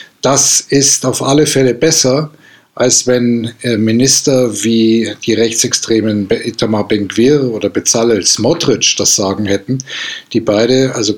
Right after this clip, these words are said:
Ben-Gvir überhaupt keine Militärerfahrung hat, weil das Militär ihn nicht wollte, weil er als achtzehnjähriger schon zu extremistisch war und Smotrich, der gerade mal ein paar Monate in der Armee war und dann wieder entlassen wurde. Ähm, das heißt, dass die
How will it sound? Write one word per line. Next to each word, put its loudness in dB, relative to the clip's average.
Ben-Gvir 2
überhaupt 0
keine 0
Militärerfahrung 0
hat, -4
weil -2
das -2
Militär 0
ihn -2
nicht -4
wollte, 2
weil 2
er 0
als -2
achtzehnjähriger 0
schon -2
zu -2
extremistisch 0
war 0
und -4
Smotrich, 0
der 0
gerade 0
mal 0
ein -4
paar -4
Monate 0
in 0
der 0
Armee 0
war 0
und -6
dann -4
wieder 0
entlassen -2
wurde. -10
Ähm, 0
das 0
heißt, 0
dass 0
die 0